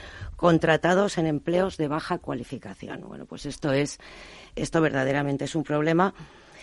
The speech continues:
eh, porque se, porque es que supone, mm, desperdiciar costes tanto en, tanto en inversión, en formación,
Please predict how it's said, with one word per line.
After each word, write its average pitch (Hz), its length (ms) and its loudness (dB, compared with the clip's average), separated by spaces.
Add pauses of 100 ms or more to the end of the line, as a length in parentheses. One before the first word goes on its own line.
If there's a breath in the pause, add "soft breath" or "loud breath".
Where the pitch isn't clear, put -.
(440 loud breath)
eh, 143 540 4
porque 151 280 0
se, 160 180 -2
porque 139 580 -2
es 135 120 -8
que 160 120 2
supone, 180 640 2 (220)
mm, 156 320 2
desperdiciar 151 760 -2
costes 170 480 -4
tanto 127 440 -2
en, 107 360 -6
tanto 135 300 -2
en 135 60 -2
inversión, 131 520 0
en 147 100 0
formación, 175 680 0